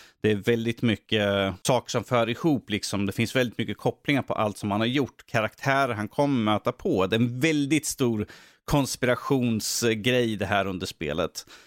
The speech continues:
Ehm, jag, jag tycker storyn är riktigt bra skriven, även fast vissa dialoger kan ibland vara lite långdragna sådär. Inte lika mycket som Jespers spel som han spelar just nu kanske,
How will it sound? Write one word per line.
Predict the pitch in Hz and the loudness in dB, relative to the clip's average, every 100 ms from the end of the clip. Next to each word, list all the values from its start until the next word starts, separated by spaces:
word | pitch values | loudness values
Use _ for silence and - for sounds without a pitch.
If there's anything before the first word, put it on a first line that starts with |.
| - | -2
Ehm, | 95 95 92 98 98 | 0 2 0 0 -2
jag, | - 175 160 | 0 0 2
jag | 185 175 | 0 0
tycker | 196 170 | -2 -2
storyn | - 165 151 | 0 2 4
är | 143 | 2
riktigt | 135 - 131 | 2 0 -2
bra | 113 107 | 0 0
skriven, | - 104 98 101 | 0 0 2 0
även | - 113 117 | 0 0 -2
fast | 110 - _ | -4 -8 _
vissa | 104 - 101 | -6 -2 -2
dialoger | 104 101 104 104 87 | 0 0 0 -2 -4
kan | - 98 | -6 -4
ibland | 92 107 98 90 | 0 0 0 -2
vara | 90 92 | 0 0
lite | 90 85 87 | -2 -4 -4
långdragna | 90 90 82 85 87 85 | -2 -4 -4 -2 -2 -4
sådär. | 90 90 - | -4 -4 -2
Inte | 110 - | -4 -4
lika | 117 101 | -4 -4
mycket | 98 | -4
som | - 95 - | -4 -4 -2
Jespers | 104 104 - 87 | -4 -4 -4 -6
spel | - 82 78 | -2 -4 -2
som | 90 | -4
han | 87 85 | -4 -4
spelar | - 69 53 | -2 -2 0
just | 57 - | -4 -4
nu | 80 | -4
kanske, | - 69 - 82 | -4 -4 -2 -4